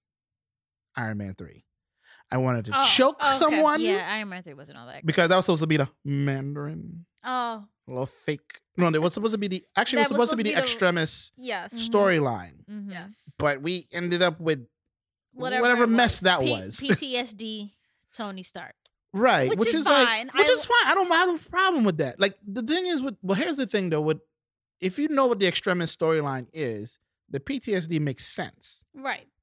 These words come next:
Speaker 1: But they didn't do that because in the storyline, he takes on someone with this Extremis strain, but
Speaker 2: Mm-hmm.
Speaker 1: it's like, it's completely different. It's almost like a inner armor that comes out, you're very strong and everything like that.
Speaker 2: Right.
Speaker 3: Mm-hmm.
Speaker 1: One of them fucked him up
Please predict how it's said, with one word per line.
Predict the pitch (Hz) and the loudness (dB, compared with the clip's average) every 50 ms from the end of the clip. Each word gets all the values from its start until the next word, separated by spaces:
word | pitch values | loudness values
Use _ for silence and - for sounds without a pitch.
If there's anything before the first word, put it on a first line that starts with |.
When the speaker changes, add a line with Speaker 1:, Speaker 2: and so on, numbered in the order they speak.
| _ _ | _ _
Speaker 1:
But | - 139 - 190 175 151 | -14 -2 0 0 0 2
they | 160 170 170 | 2 2 2
didn't | 190 190 - 165 151 143 135 123 | 2 2 2 0 -2 -2 -4 -4
do | 123 185 190 170 | -4 -2 -2 -2
that | 143 107 90 - - - | -2 -4 -6 -10 -10 -10
because | 127 135 - 160 143 139 131 151 | -10 -6 -2 0 0 0 -2 -2
in | 151 143 | -6 -6
the | 131 | -6
storyline, | - - - 262 294 285 240 202 170 156 151 147 139 139 139 139 - _ _ _ _ _ _ _ _ _ _ _ _ _ _ _ _ _ | -8 -6 -4 -2 -2 0 0 0 0 0 0 0 0 -2 -4 -8 -10 _ _ _ _ _ _ _ _ _ _ _ _ _ _ _ _ _
he | _ - - - 208 202 202 202 196 190 190 180 165 - | _ -14 -8 -4 -4 -2 -2 -2 -2 -2 -4 -6 -8 -2
takes | - 233 214 - - | -2 -2 -2 -2 -2
on | 185 202 233 247 233 | -2 -2 -2 -2 -2
someone | - - 170 147 143 135 135 135 131 135 131 | -2 -2 -2 0 0 -2 -2 -2 -2 -2 -4
with | 135 127 | -4 -6
this | 127 131 123 - | -6 -8 -8 -8
Extremis | 123 - - - 120 120 117 113 113 - - - - - _ _ - | -10 -10 -10 -8 -8 -8 -6 -8 -8 -10 -12 -14 -16 -20 _ _ -14
strain, | - - - - 185 185 165 135 123 117 117 117 143 | -14 -14 -8 -6 -4 -4 -2 -4 -4 -6 -6 -4 -2
but | 147 | 0
Speaker 2:
Mm-hmm. | 147 156 | 0 0
Speaker 1:
it's | 151 - | 0 0
like, | 156 151 - | -4 -4 -4
it's | 143 139 - - | -8 -12 -12 -10
completely | - - 143 - 202 170 160 151 | -8 -8 -6 -4 -6 -6 -6 -8
different. | 127 127 139 160 143 - 110 101 120 | -10 -4 -4 -4 -4 -4 -10 -10 -10
It's | 135 - | -8 -6
almost | 160 160 165 160 - | -4 -4 -4 -4 -4
like | - 151 - - | -4 -6 -4 -4
a | 131 117 113 - _ | -4 -4 -4 -6 _
inner | 143 139 139 131 - | -8 -8 -8 -8 -8
armor | 117 123 127 127 123 117 | -8 -6 -6 -6 -6 -6
that | 113 117 - | -8 -8 -8
comes | - 127 117 110 117 | -10 -12 -10 -10 -10
out, | 113 110 | -10 -10
you're | 110 113 | -10 -10
very | 110 110 107 | -10 -12 -12
strong | - - - 117 117 117 113 113 | -14 -12 -8 -6 -6 -6 -6 -8
and | 107 104 | -8 -10
everything | 104 104 104 - - 104 | -10 -12 -12 -12 -12 -14
like | 104 101 - | -14 -14 -12
that. | - 98 98 | -12 -12 -12
Speaker 2:
Right. | 98 95 98 | -12 -12 -12
Speaker 3:
Mm-hmm. | 101 101 190 170 160 185 - _ _ _ _ _ - 135 143 156 | -12 -14 -14 -16 -20 -20 -20 _ _ _ _ _ -4 -2 2 4
Speaker 1:
One | 170 196 214 | 4 4 4
of | 185 170 | 2 2
them | 156 151 131 127 | 0 -2 -2 -4
fucked | - - - - - 165 151 - - | -10 -16 -20 -6 -4 -4 -4 -4 -8
him | - - 135 123 | -8 -6 -4 -2
up | 139 131 - | -2 -4 -4